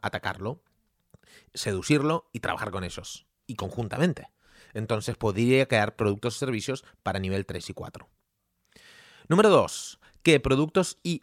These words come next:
o servicios podrías quitar para ser más eficiente, más eficaz tu oferta y ahorrar en recursos, por ejemplo? O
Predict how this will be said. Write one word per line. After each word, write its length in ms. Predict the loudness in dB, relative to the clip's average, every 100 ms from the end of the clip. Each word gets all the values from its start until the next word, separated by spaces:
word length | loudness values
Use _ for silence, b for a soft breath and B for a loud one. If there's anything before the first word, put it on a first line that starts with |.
| 4
o 260 | 4 4 -2
servicios 920 | 0 2 2 0 -4 -8 -8 -12 -20 _ _ _ _ 2
podrías 460 | 4 6 2 2
quitar 640 | -2 -8 -2 0 0 -2 -4
para 180 | -4 -2
ser 200 | -2 0
más 480 | 2 2 0 -12 _ _ _ _ _ _ _ _ _ _ _ -2
eficiente, 600 | -2 0 0 0 0 0
más 140 | 0
eficaz 460 | -2 0 -2 -2 0
tu 100 | 4
oferta 480 | 4 4 2 2 2
y 80 | 2
ahorrar 420 | 2 2 0 -4
en 160 | -8 -8
recursos, 720 | -10 -8 -6 -6 -8 -14 -10
por 180 | -10 -8
ejemplo? 500 | -10 -12 -14 -20 _ b b b b 2
O 420 | 6 6 4